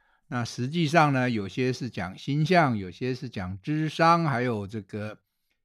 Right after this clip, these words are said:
现场的演讲啊等等。那我的这位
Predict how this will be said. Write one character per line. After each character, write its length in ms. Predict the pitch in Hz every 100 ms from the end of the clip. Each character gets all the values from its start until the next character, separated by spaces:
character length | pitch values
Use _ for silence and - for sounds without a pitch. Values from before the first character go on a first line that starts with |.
| _
现 320 | - 151 123
场 240 | 107 101 101
的 100 | 107
演 360 | 104 107 135
讲 320 | 147 117 92
啊 360 | 92 101 104 104
等 220 | 104 110
等。 160 | 127 117 _ -
那 160 | 127 120
我 180 | 113 101
的 140 | 120
这 140 | 180
位 480 | 165 151 139 135 123